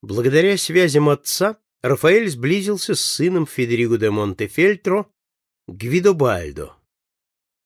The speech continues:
В течение всей жизни он пользовался дружеской поддержкой и покровительством его жены, Елизаветы Гонзаго. В тысяча четыреста девяносто первом году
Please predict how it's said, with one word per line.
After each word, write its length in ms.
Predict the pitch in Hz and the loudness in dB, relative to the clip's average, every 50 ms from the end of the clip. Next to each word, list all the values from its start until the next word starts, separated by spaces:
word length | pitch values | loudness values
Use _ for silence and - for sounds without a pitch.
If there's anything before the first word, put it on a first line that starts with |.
| _ _ _ | _ _ _
В 80 | _ _ | _ _
течение 500 | - 139 - - 220 220 214 208 190 170 | -6 -6 -4 -2 -2 0 0 -2 -2 -4
всей 320 | - - - 143 123 110 107 | -4 -4 -2 -2 -2 -2 -4
жизни 400 | 104 117 160 208 202 175 156 120 | -6 -6 -6 -6 -4 -2 0 0
он 140 | 104 101 101 | 0 0 0
пользовался 540 | - 143 143 123 117 139 131 120 - - | -2 -2 -2 -2 -2 -4 -4 -4 -6 -6
дружеской 520 | 110 113 120 123 120 107 95 - - - 104 | -4 -2 -2 -2 -2 -2 -4 -6 -8 -8 -8
поддержкой 760 | - 95 95 87 80 78 120 160 170 - - - 190 165 _ _ _ _ _ | -6 -6 -6 -6 -4 -2 -2 -2 -2 -2 -6 -8 -8 -8 _ _ _ _ _
и 60 | - - | -6 -4
покровительством 920 | - 127 - - 117 101 90 104 131 143 - 156 139 - - 175 160 156 | -4 -4 -6 -4 -4 -4 -4 -4 -8 -12 -12 -10 -10 -8 -6 -4 -4 -2
его 280 | 143 143 143 127 135 131 | -2 -4 -4 -2 -2 -2
жены, 540 | 131 143 139 123 113 104 90 80 73 - _ _ _ _ _ _ _ _ - | -2 -2 -2 0 0 0 -2 -4 -6 -10 _ _ _ _ _ _ _ _ -10
Елизаветы 600 | 107 117 110 104 92 90 101 101 104 113 - 127 | -6 -4 -4 -4 -4 -4 -4 -4 -4 -4 -6 -4
Гонзаго. 720 | 120 123 120 113 110 101 90 87 73 71 62 - _ _ _ _ _ _ _ _ _ _ _ _ _ _ _ _ _ _ _ _ _ _ _ _ _ | -2 0 0 0 -2 -4 -6 -8 -10 -12 -16 -20 _ _ _ _ _ _ _ _ _ _ _ _ _ _ _ _ _ _ _ _ _ _ _ _ _
В 80 | - - | -12 -6
тысяча 340 | - 220 208 - - - 170 | -4 -4 -4 -4 -6 -10 -10
четыреста 540 | 139 - 135 - 175 175 151 - - - 120 | -10 -10 -6 -4 -4 -4 -4 -6 -8 -8 -6
девяносто 500 | 107 107 110 120 131 123 - - - 85 | -4 -2 -2 -2 -2 -4 -6 -8 -10 -8
первом 400 | - 98 80 76 71 76 78 76 | -8 -8 -8 -8 -8 -12 -12 -12
году 380 | - 85 117 180 214 202 _ | -10 -10 -6 -6 -6 -6 _